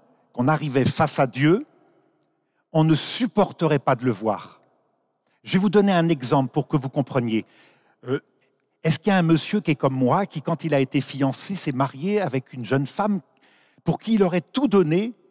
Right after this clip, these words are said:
Levez la main. Voilà. Seulement, monsieur,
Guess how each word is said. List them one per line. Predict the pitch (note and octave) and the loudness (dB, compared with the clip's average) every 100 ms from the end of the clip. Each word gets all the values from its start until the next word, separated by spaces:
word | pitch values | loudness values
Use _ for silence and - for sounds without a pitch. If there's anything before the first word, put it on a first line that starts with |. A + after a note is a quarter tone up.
| _ _ _ _ _ _ _ _ _ | _ _ _ _ _ _ _ _ _
Levez | D#3 E3 | -2 0
la | F3+ | -2
main. | D#3 D#3+ A#3 _ _ _ _ _ _ _ _ _ _ _ _ _ _ _ C#3 | -2 -4 -4 _ _ _ _ _ _ _ _ _ _ _ _ _ _ _ -2
Voilà. | C3+ B2+ - _ _ _ _ _ _ _ _ _ _ _ _ _ _ _ | 2 2 -2 _ _ _ _ _ _ _ _ _ _ _ _ _ _ _
Seulement, | - G#3 G3+ C#4 D4+ A#3 - | -2 0 4 2 2 -4 -4
monsieur, | C#3+ C#3+ - A3+ | -2 -2 0 0